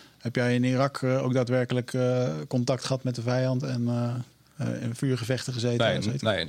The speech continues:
Speaker 2: niet daadwerkelijk, eh, vuurgevechten. Nee. Wat dat betreft heeft mijn carrière wel een hele mooie, eh, opbouw gehad eigenlijk. Dus mijn eerste missie was echt, eh, eh,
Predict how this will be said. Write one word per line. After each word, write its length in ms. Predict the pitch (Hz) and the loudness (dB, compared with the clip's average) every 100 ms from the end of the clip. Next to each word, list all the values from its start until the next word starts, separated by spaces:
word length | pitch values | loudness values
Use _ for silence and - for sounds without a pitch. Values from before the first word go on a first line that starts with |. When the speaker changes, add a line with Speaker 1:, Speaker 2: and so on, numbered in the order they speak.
| - | -6
Speaker 2:
niet 280 | 87 104 127 | -8 -2 2
daadwerkelijk, 440 | 117 107 107 101 | 2 2 -2 -2
eh, 120 | 110 | -2
vuurgevechten. 640 | 107 123 113 113 117 151 147 | 0 -2 -2 -4 -6 -10 -10
Nee. 160 | 107 101 - - - - - | -6 -6 -8 -18 -20 -20 -6
Wat 120 | 101 | -2
dat 80 | 117 | 0
betreft 140 | 127 110 | 0 2
heeft 100 | 117 | 2
mijn 120 | 113 | 2
carrière 340 | 113 113 107 110 | 2 4 4 4
wel 100 | 107 | 4
een 60 | |
hele 140 | 110 107 | 4 4
mooie, 640 | 107 104 104 101 101 101 | 2 4 4 2 2 2
eh, 60 | 98 | 0
opbouw 300 | - 120 107 98 | -2 0 2 2
gehad 160 | 92 | -2
eigenlijk. 320 | 82 90 90 | 0 -2 -2
Dus 180 | 92 - - - - - - | -6 -8 -16 -20 -20 -20 -12
mijn 120 | - 92 | -4 0
eerste 220 | 107 113 | 0 0
missie 240 | 107 - | 0 0
was 140 | 101 101 | -2 -2
echt, 200 | 90 - | -6 -4
eh, 340 | 98 92 | -4 -2
eh, 60 | 90 | -4